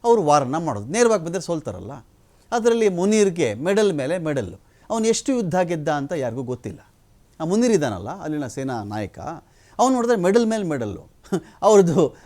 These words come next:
ಅವ್ರ ಸಮವಸ್ತ್ರ ನೋಡಿದಾಗ ನನಗೆ ಯಾವಾಗಲೂ ಒಂಥರ ಆಶ್ಚರ್ಯ ಆಗ್ತಿರುತ್ತೆ. ಎಷ್ಟೊಂದು ಬದುಕುಗಳು ಉದ್ದಕ್ಕೂ ಏನಕ್ಕಪ್ಪ ಗೊತ್ತಿಲ್ಲ, ಯಾರ ಮೇಲೆ ಯುದ್ಧ ಮಾಡಿ ಗೆದ್ರಪ್ಪ ಗೊತ್ತಿಲ್ಲ, ಯಾವಾಗಿಂದ ಯುದ್ಧ ಮಾಡ್ತಿದ್ದೀರಪ್ಪ ಗೊತ್ತಿಲ್ಲ, ನೀನು ಯಾವಾಗ ಬಂದಪ್ಪ, ಬಂದ್ಮೇಲೆ ಏನು ಸಾಧನೆ ಮಾಡಿದ್ಯಪ್ಪ ಗೊತ್ತಿಲ್ಲ.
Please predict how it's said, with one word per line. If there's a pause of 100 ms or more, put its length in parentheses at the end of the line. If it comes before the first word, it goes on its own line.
ಅವ್ರ
ಸಮವಸ್ತ್ರ
ನೋಡಿದಾಗ
ನನಗೆ
ಯಾವಾಗಲೂ
ಒಂಥರ
ಆಶ್ಚರ್ಯ
ಆಗ್ತಿರುತ್ತೆ. (360)
ಎಷ್ಟೊಂದು
ಬದುಕುಗಳು
ಉದ್ದಕ್ಕೂ (440)
ಏನಕ್ಕಪ್ಪ
ಗೊತ್ತಿಲ್ಲ, (580)
ಯಾರ
ಮೇಲೆ
ಯುದ್ಧ
ಮಾಡಿ
ಗೆದ್ರಪ್ಪ (180)
ಗೊತ್ತಿಲ್ಲ, (720)
ಯಾವಾಗಿಂದ
ಯುದ್ಧ
ಮಾಡ್ತಿದ್ದೀರಪ್ಪ (300)
ಗೊತ್ತಿಲ್ಲ, (800)
ನೀನು
ಯಾವಾಗ
ಬಂದಪ್ಪ,
ಬಂದ್ಮೇಲೆ
ಏನು
ಸಾಧನೆ
ಮಾಡಿದ್ಯಪ್ಪ
ಗೊತ್ತಿಲ್ಲ.